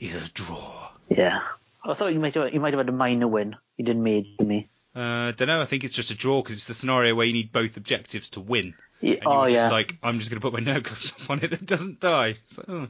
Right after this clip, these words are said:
Speaker 1: cheers, Ian."
Speaker 2: Yeah.
Speaker 1: You know, gamey.
Speaker 2: Gamey, <laughs> yeah. I was doing no idea what I was doing. Um, so yeah, so that's my, yeah, that's my plans for the next couple of months.
Speaker 1: Awesome.
Speaker 2: Just being,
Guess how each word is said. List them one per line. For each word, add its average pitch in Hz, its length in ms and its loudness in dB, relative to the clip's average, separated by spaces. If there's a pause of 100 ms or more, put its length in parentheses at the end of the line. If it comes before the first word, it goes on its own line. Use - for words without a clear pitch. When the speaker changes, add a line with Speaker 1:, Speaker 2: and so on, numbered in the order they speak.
(100)
Speaker 1:
cheers, 139 320 0
Ian." 120 300 -2 (260)
Speaker 2:
Yeah. 208 160 -6 (220)
Speaker 1:
You 143 80 -18
know, 131 60 -18 (100)
gamey. 104 460 -2
Speaker 2:
Gamey, 117 540 0
<laughs> - 60 -10
yeah. - 220 2 (640)
I - 240 0
was 123 140 4
doing 104 400 0
no 104 220 4
idea 90 180 4
what 85 80 4
I - 20 2
was - 80 -4
doing. 101 240 2 (560)
Um, 135 360 4 (540)
so - 120 0
yeah, 156 220 4
so - 220 0
that's 143 260 0
my, 139 180 2 (200)
yeah, 143 220 2
that's 143 220 -2
my 135 80 4
plans 131 440 0
for 123 300 2 (160)
the 123 60 -4
next 123 280 -2
couple - 200 0
of 127 60 0
months. - 380 -2 (200)
Speaker 1:
Awesome. - 160 -18
Speaker 2:
Just - 400 -4
being, 123 360 0